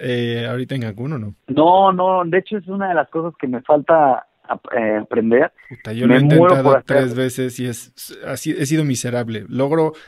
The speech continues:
Speaker 1: pararme, se acaban mis
Speaker 2: <laughs>
Speaker 1: tres días de clase, pasan tres años y entonces la próxima vez que regreso ya, ya no sé hacer nada.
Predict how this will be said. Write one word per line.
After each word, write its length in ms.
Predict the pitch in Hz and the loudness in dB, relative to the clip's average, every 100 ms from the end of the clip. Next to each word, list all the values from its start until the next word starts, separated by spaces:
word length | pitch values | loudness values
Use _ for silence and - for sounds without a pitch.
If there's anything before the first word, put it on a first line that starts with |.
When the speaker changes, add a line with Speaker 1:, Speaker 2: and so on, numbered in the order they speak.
| _ - | _ -6
Speaker 1:
pararme, 640 | 117 131 156 185 226 277 - _ | -4 -2 -2 -2 -4 -6 -14 _
se 140 | - 127 | -6 -4
acaban 380 | 120 147 165 160 | -2 -2 0 0
mis 380 | 135 123 120 123 | 0 0 0 -2
Speaker 2:
<laughs> 20 | |
Speaker 1:
tres 260 | 143 151 | -2 -2
días 220 | 143 147 139 | -2 -2 -4
de 100 | 139 | -6
clase, 520 | 135 139 160 165 180 | -4 -4 -2 -4 -4
pasan 360 | - 135 147 135 | -6 -6 -6 -4
tres 280 | 135 131 | -6 -2
años 480 | 139 147 156 175 180 | -2 -2 -4 -4 -4
y 40 | 123 | -4
entonces 500 | 117 135 139 120 120 | -4 -4 -6 -8 -10
la 160 | 120 110 | -8 -4
próxima 240 | 127 143 | -4 -2
vez 100 | 131 | -4
que 140 | 143 | -4
regreso 420 | 120 117 120 120 135 | -2 -2 -2 0 0
ya, 200 | 127 330 | 2 0
ya 140 | 135 | 0
no 120 | 127 127 | -4 -4
sé 120 | 135 | -6
hacer 240 | - 120 | -6 -4
nada. 440 | 123 123 123 143 | -2 -2 0 -2